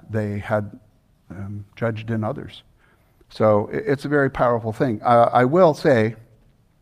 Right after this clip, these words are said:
as I was processing this with the Lord and repenting of it, and wasn't it wonderful, the empowerment? I mean, this sounds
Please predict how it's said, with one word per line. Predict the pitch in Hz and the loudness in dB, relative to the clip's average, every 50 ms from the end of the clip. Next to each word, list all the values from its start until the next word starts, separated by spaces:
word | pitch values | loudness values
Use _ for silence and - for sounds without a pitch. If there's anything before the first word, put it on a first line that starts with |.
| _ - - | _ -6 -4
as | 135 117 110 | -2 0 2
I | 110 117 | 0 0
was | 127 120 110 113 | 0 -2 -4 -4
processing | - 135 131 127 123 - 135 120 - 135 123 120 | 0 0 2 2 2 0 -2 -2 0 0 -2 -2
this | 117 110 - | -2 -4 -4
with | - 110 - - | -8 -10 -8 -8
the | 110 | -8
Lord | 110 117 131 131 131 123 123 | -4 -2 0 0 0 0 0
and | - 104 104 101 | -2 -4 -4 -2
repenting | 101 104 104 - 135 131 - - 127 123 - | -4 -4 -2 -2 -2 -2 -2 -2 -4 -4 -2
of | - 117 113 117 | 0 0 2 2
it, | 113 110 - - - - - - - _ | 0 -2 -4 -12 -20 -20 -20 -20 -14 _
and | - 135 123 113 123 123 | 0 2 2 2 0 -2
wasn't | 135 156 175 185 - 247 - | -2 -2 -2 0 0 -2 -2
it | 98 | 0
wonderful, | 104 117 123 143 139 - 143 | 0 -2 -2 -2 -2 -4 -2
the | 127 117 | -2 -2
empowerment? | 113 110 - - 143 143 147 147 143 147 139 143 - | -2 -4 -4 -2 0 0 2 2 2 0 -2 -4 -6
I | 131 123 | -4 -2
mean, | 127 123 117 120 | -2 -2 -4 -6
this | - 131 - | -8 -10 -6
sounds | - 165 151 143 139 - - | -4 -2 -2 -2 -2 -4 -10